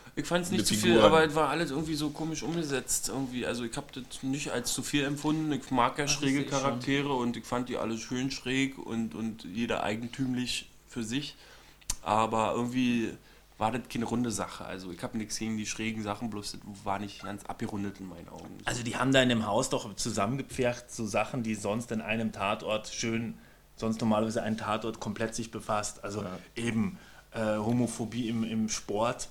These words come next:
Speaker 2: Ja.
Speaker 3: dann eben Gewa-, häusliche Gewalt, die Frau, dann
Speaker 2: Ja.
Speaker 3: eben diese, die, lustigerweise die Kunstprofessorin, die sich prostituieren muss, was quasi so ausverkaufte Kultur irgendwie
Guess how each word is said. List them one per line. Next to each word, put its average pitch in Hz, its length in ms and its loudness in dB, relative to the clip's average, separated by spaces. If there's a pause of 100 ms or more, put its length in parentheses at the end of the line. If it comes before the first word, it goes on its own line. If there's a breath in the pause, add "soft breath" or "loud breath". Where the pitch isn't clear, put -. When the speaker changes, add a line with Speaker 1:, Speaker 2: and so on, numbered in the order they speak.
Speaker 2:
Ja. 95 280 -4 (100)
Speaker 3:
dann 110 320 4
eben 113 380 2
Gewa-, 107 340 -2
häusliche 117 400 -2
Gewalt, 104 420 -4
die 110 60 -4
Frau, 107 400 -4
dann 113 220 0
Speaker 2:
Ja. 95 120 -2
Speaker 3:
eben 113 280 -2
diese, 107 400 -2 (580 loud breath)
die, - 140 -6
lustigerweise 131 520 2
die 113 120 -2
Kunstprofessorin, 131 1000 0
die 110 120 -2
sich 110 180 -8
prostituieren 117 640 -6
muss, 139 220 -6
was 113 160 -4
quasi 110 260 -4
so 107 200 -6
ausverkaufte 117 760 -2
Kultur 123 680 -4
irgendwie 147 420 -6